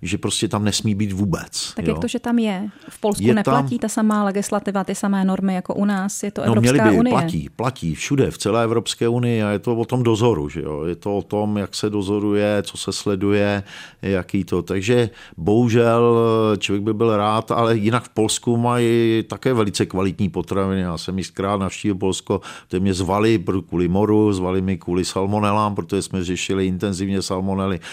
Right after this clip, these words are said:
Speaker 1: zakázali jsme jeden čas dovoz Polska, takže to a to, co jsem tam jedl, bylo kvalitní, ale je tu to, že prostě je snaha sem dostat něco levného.
Speaker 2: Tak.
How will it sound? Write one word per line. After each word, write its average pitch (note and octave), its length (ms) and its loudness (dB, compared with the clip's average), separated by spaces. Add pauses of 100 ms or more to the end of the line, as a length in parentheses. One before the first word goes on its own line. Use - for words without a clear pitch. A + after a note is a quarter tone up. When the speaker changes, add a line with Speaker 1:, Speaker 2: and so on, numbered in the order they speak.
(140)
Speaker 1:
zakázali F2+ 580 -2
jsme F#2 180 -4
jeden F#2 200 -2
čas F#2+ 240 -4
dovoz G#2 300 0
Polska, F#2+ 500 -2
takže F#2+ 420 -2 (340)
to A2 380 0
a G2+ 220 0
to, F#2 140 -6
co G#2 160 -8
jsem A2 200 -4
tam A2+ 180 -2
jedl, A#2 160 0
bylo A2 180 4
kvalitní, G#2 640 -2
ale G#2 460 -2 (380)
je G2 180 2
tu B2 160 -2
to, G#2 280 2
že G#2+ 480 2
prostě - 440 -6
je G#2+ 140 2
snaha G2 520 -2
sem G2 280 -6
dostat F#2 420 -6
něco G2 240 -4
levného. G2 880 -2
Speaker 2:
Tak. F3 260 -4